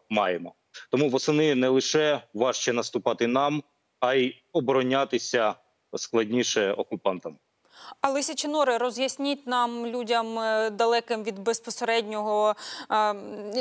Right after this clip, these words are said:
Speaker 2: безпосередньої лінії зіткнення, що це таке, як ворог це застосовує?
Speaker 1: Е, Лисячі Нори. Принцип, е, був задіяний такий принцип у В'єтнамській війні.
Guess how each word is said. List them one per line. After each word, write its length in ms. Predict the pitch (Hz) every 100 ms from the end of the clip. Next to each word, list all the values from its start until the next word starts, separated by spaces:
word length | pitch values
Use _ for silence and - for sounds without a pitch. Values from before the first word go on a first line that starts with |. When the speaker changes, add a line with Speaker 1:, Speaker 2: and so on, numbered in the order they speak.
| 254
Speaker 2:
безпосередньої 640 | 254 233 247 294 247 240
лінії 280 | 240 240 233
зіткнення, 500 | 254 - 302 233 226
що 200 | - 302
це 140 | 311
таке, 380 | 285 277 233 214
як 220 | 220 233
ворог 200 | 254 233
це 100 | 226
застосовує? 600 | 214 208 226 - 190 - 214 _ _ _ _ _ _ _ _ _ _ _ _ - - _
Speaker 1:
Е, 60 | 101
Лисячі 640 | 104 120 160 - 139 160
Нори. 380 | 139 123 101 92
Принцип, 680 | - 143 147 120 127 -
е, 320 | 117 107 104 104 95 -
був 760 | - 113 104 104 123 117 110 110
задіяний 500 | 98 107 110 110 104
такий 240 | 95 98
принцип 320 | 101 107 101 -
у 80 | 107
В'єтнамській 480 | 104 113 104 - 104
війні. 400 | 101 98 101